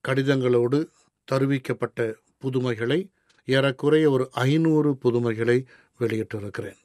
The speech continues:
இதை படித்த மக்கள் இன்னும் பலன் பெற்று, இன்னும் அதிகமாக அன்னையை நாடி வந்து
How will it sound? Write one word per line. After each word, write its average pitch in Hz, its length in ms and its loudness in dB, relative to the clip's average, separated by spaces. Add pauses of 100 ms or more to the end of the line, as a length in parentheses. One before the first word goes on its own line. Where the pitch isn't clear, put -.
(500)
இதை 147 260 4
படித்த 147 460 0
மக்கள் 139 560 -2 (420)
இன்னும் 165 460 4
பலன் 135 320 0
பெற்று, 139 460 -2 (540)
இன்னும் 180 360 4
அதிகமாக 143 760 0 (360)
அன்னையை 131 540 0
நாடி 127 320 0
வந்து 127 400 -2